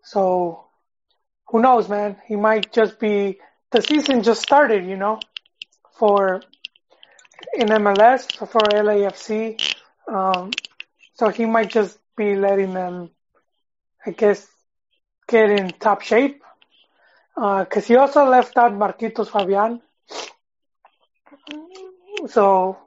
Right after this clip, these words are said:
who knows? Who knows? Uh, that, that's my best guess, I would say. Since the season just started for them,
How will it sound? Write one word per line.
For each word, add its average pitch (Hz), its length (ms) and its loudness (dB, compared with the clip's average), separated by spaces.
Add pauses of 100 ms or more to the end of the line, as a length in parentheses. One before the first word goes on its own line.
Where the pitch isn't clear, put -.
(1080)
who 226 120 2
knows? 226 260 2 (180)
Who 214 100 -6
knows? 185 360 -4
Uh, 214 320 -6 (880)
that, 233 320 2
that's 285 240 4
my 262 160 2
best 214 320 2
guess, 220 260 2
I 208 80 4
would 185 220 -2
say. 185 300 -6 (600)
Since 233 260 0
the 196 100 -2
season 226 420 -2
just 202 180 -4
started 240 400 2
for 233 220 0
them, 233 440 2